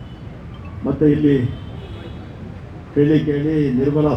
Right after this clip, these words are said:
ಸೀತಾರಾಮನ್ ಅವರು ನಮ್ಮ ವಿಧಾನಸಭೆಯಿಂದ ರಾಜ್ಯಸಭೆಗೆ ಆರಿಸಿ ಹೋಗಿದ್ದಾರೆ. ಆ ಕೃತಜ್ಞತೆನೂ ಇಲ್ಲ ಯಮ್ಮನಿಗೆ, ಆ ಕೃತಜ್ಞತೆನೂ ಇಲ್ಲ. ಕರ್ನಾಟಕದ ವಿಧಾನ ಪರಿಷತ್, ವಿಧಾನಸಭೆಯಿಂದ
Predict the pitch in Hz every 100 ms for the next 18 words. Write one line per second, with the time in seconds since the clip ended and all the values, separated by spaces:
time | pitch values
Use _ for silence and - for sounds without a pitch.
0 | 143 135 123 123 117 113 107 101 85 -
1 | - - - - - 110 127 131 135 151
2 | 160 151 147 139 131 127 160 160 - -
3 | - 113 123 - 117 120 120 139 123 117
4 | 113 95 - 92 113 - 127 98 101 98
5 | 92 95 - - - - - - - 127
6 | 123 147 175 175 165 160 165 170 143 120
7 | 107 98 98 101 98 90 - - - -
8 | - - - - - - - - 110 120
9 | 120 139 131 127 131 127 107 98 90 -
10 | - 110 120 123 120 120 113 123 110 110
11 | 120 117 120 113 113 - 113 107 120 120
12 | 117 117 123 120 117 117